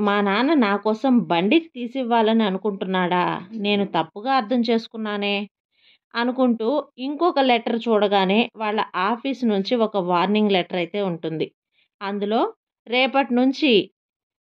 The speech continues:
నువ్వు కొత్త షూస్ వేసుకొని రావాల్సి ఉంటుంది" అని చెప్పి తనకి కట్టిన కాలేజ్ ఫీజు రిసిప్ట్ అయితే ఉంటుంది. ఇది చూడగానే తను చాలా బాధపడతాడు. తను త్వర త్వరగా ఇంటికి వెళ్ళిపోయి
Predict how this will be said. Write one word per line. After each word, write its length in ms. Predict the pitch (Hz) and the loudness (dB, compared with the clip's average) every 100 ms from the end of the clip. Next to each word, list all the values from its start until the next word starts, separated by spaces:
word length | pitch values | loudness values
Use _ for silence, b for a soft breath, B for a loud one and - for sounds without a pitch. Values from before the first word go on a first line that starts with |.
| _ | _
నువ్వు 280 | 220 226 202 190 _ _ _ _ _ _ _ - | -4 0 0 0 _ _ _ _ _ _ _ -4
కొత్త 360 | 233 226 285 | -2 -2 -6
షూస్ 380 | 285 269 247 240 262 | -4 0 0 2 2
వేసుకొని 460 | 208 214 - 240 | 4 4 0 -8
రావాల్సి 480 | 214 202 190 196 214 | 0 2 4 2 2
ఉంటుంది" 500 | 214 196 196 185 175 - _ _ _ | 0 0 0 0 -2 -6 _ _ _
అని 200 | 208 208 | -8 -2
చెప్పి 360 | 220 202 226 302 415 _ _ _ 240 | -2 -2 -4 -6 -6 _ _ _ -6
తనకి 440 | 233 240 240 240 269 - _ _ _ _ _ _ _ _ _ _ _ _ | -2 -2 2 2 2 -2 _ _ _ _ _ _ _ _ _ _ _ _
కట్టిన 360 | - 233 330 330 302 | -4 -2 0 0 0
కాలేజ్ 480 | - 208 240 294 330 | -4 -2 2 2 2
ఫీజు 300 | - 254 214 | 0 -2 0
రిసిప్ట్ 420 | 208 220 247 233 202 | 0 0 0 -4 -4
అయితే 240 | 190 226 | -4 -2
ఉంటుంది. 460 | 226 180 175 170 160 - _ _ _ _ 247 | -2 -4 -6 -8 -8 -10 _ _ _ _ -6
ఇది 220 | 269 359 | 2 4
చూడగానే 640 | 349 359 311 294 226 220 240 | 6 4 4 2 4 4 2
తను 240 | 247 233 | 2 0
చాలా 380 | 226 214 196 240 | 2 0 4 4
బాధపడతాడు. 720 | 208 196 175 170 160 151 143 - _ _ - | 4 2 0 -6 -10 -14 -16 -18 _ _ -12
తను 220 | 208 208 233 247 _ _ _ | -8 -2 -2 -4 _ _ _
త్వర 160 | 220 226 | -6 -4
త్వరగా 380 | 233 220 226 254 | -2 -2 2 2
ఇంటికి 340 | 226 220 220 | 2 0 -4
వెళ్ళిపోయి 560 | 202 196 196 190 240 | -2 -2 -4 -6 -4